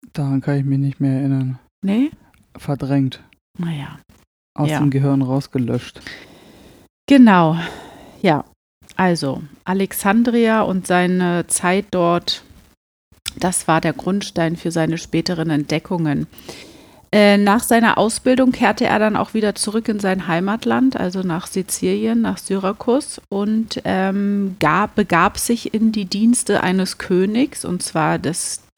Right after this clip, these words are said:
Speaker 2: damaligen Königs Chiron den Zweiten. Soll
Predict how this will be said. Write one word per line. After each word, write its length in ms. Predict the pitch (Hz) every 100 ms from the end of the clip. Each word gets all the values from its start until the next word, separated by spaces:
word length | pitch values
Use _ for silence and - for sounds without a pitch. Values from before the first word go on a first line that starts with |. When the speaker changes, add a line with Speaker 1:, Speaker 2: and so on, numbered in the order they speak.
| - -
Speaker 2:
damaligen 600 | 160 156 156 160 160 156
Königs 560 | - 175 185 185 -
Chiron 560 | - 220 220 214 185 185
den 180 | 170 170
Zweiten. 1080 | - - - - 160 160 180 - 147 160 254 - _ - - - - - -
Soll 320 | - 143 127